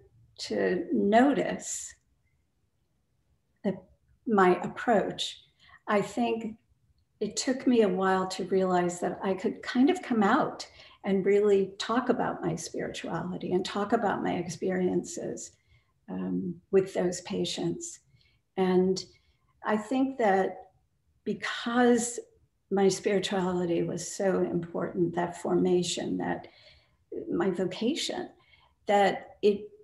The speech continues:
it was integral across the board. So it was whatever I was doing, um, those values were there on the table. And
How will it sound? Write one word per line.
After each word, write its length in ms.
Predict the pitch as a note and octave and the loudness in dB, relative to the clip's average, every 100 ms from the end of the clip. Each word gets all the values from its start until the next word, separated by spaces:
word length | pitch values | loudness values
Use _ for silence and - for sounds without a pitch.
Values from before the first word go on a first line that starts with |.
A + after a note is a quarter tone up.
| - | 0
it 220 | G#3+ G#3+ | 0 4
was 280 | A3+ G#3+ - - _ | 2 2 -2 -14 _
integral 800 | G#3+ A3 G#3+ A#3 C4 B3 E3 - | 4 4 2 0 0 0 0 -4
across 460 | - - G#3 G3+ - | -6 -2 -2 -2 -6
the 120 | F3 | -6
board. 500 | E3 F#3 F3+ F3+ - | -2 0 0 -2 -8
So 240 | - G3 | -6 -4
it 80 | F#3 | -2
was 260 | G#3 F#3+ - | -2 -2 0
whatever 500 | G3+ A3 C#4 B3+ F3+ | 2 4 4 2 0
I 100 | F3 | -2
was 280 | F#3 E3+ - | -4 -6 -4
doing, 540 | G3 F3+ - - E3 - _ _ _ - | 0 0 -2 -6 -10 -14 _ _ _ -10
um, 440 | F#3 F3+ E3+ F3 F3 - | -6 -2 0 0 -2 2
those 240 | G3+ F#3 | 2 2
values 640 | F3 F3+ F#3 F3+ F3 E3 - | 2 2 4 2 0 -4 -4
were 120 | F3 | -2
there 260 | F3+ E3+ | 0 0
on 160 | E3+ E3 | 0 0
the 120 | D#3+ | -2
table. 580 | D#3+ F3 E3+ E3+ - - _ _ - | -4 -6 -6 -6 -8 -12 _ _ -2
And 340 | F3+ F3 | 2 4